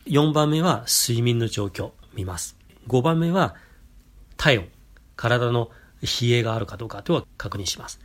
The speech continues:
六番目は性的感覚あるかどうかを見ます。では一個一個話していきます。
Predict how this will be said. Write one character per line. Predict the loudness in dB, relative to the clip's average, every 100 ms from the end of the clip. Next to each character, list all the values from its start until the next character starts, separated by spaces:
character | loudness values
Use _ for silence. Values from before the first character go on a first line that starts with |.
| -8 0
六 | 0 2
番 | 0 2
目 | 2
は | 0 0 -6 -20 -20 -18
性 | -6 2 4 4
的 | 0 -2 -2 -2 -6
感 | -2 0
覚 | -2 -4 -6 -8 -12 -20 -20 -20 -20 -20 -6
あ | -2
る | -2
か | -6 -12 -16 -10
ど |
う | -6
か | -2
を | -2 -4
見 | -10
ま | -10 -12
す。 | -16 -20 _ _ -20 -20 -20 -20 -20 -20 -20 -20 -12 4
で | 4
は |
一 | 4
個 | 4
一 | 4
個 | 2 -10 -14 -14
話 | -6 -4 -4
し |
て | -6
い | -8
き | -8
ま | -8
す。 | -10